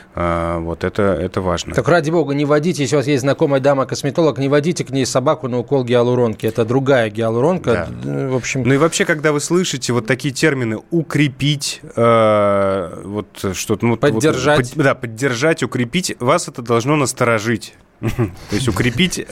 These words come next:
Speaker 1: поддержать равно насторожить.
Speaker 2: Понятно. А вот, собственно, вопрос в, на эту же тему. Наш вет рекомендует нам в межсезонье, ничего, что это вет, ветеринарный врач, могу полностью. В межсезонье рекомендует пропивать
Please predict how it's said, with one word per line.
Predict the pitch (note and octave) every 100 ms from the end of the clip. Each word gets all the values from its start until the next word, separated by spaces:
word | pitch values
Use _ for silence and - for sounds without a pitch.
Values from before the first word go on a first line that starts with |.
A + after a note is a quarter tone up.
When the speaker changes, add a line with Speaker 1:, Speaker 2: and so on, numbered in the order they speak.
| A#2+
Speaker 1:
поддержать | A2+ G#2+ B2+ D#3 G3
равно | B2+ A2 D3+
насторожить. | D3+ - A#2 A2+ G#2 F2 - _ - -
Speaker 2:
Понятно. | B2 A#2+ G#2 - - - -
А | - F#3
вот, | F3 A#3+
собственно, | A3 E3+ F#3+
вопрос | F#3 F#3 A3 E3+
в, | F#3
на | E3
эту | F#3+
же | E3+ F3
тему. | C4+ B3+ G#3+
Наш | F3+ G3 -
вет | F#3 A#3 B3 G3+
рекомендует | F3+ F3 F3 F#3 A3+ G#3+
нам | F#3
в | F3+
межсезонье, | F3+ - F3+ F#3+
ничего, | F3+ F3+
что | -
это | F3 B2
вет, | A#2 A2+ G#2
ветеринарный | B2 B2 D#3 D#3 D3+ C#3+
врач, | A#2+ -
могу | A2 A#2
полностью. | A#2+ G#2+ G2 - -
В |
межсезонье | C#3+ D#3 E3+ B3 A3+ - - -
рекомендует | D3+ D3+ F#3 A3+ A#3
пропивать | G3 G3 F#3+ F#3+ A#3 -